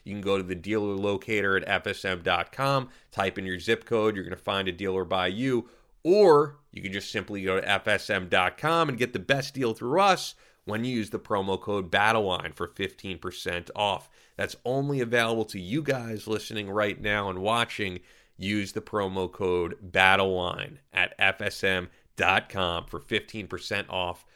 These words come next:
all different types of ammo, a lot of stuff in stock, also great merch, great hoodies and t-shirts and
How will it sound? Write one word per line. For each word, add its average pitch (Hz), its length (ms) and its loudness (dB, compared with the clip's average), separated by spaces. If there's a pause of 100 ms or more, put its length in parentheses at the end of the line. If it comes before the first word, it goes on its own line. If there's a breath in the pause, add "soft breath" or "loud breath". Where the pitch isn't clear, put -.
(460 soft breath)
all 131 240 4
different 117 280 -4
types 104 280 2
of 90 100 -6
ammo, 92 420 0
a - 20 0
lot 110 340 0
of 113 80 -2
stuff 110 280 -2
in 104 140 -6
stock, 95 580 0
also 95 360 -4
great 104 360 0
merch, 98 460 -2
great 110 460 -4
hoodies 110 600 -4
and 104 160 -18
t-shirts 104 680 -8
and - 100 -20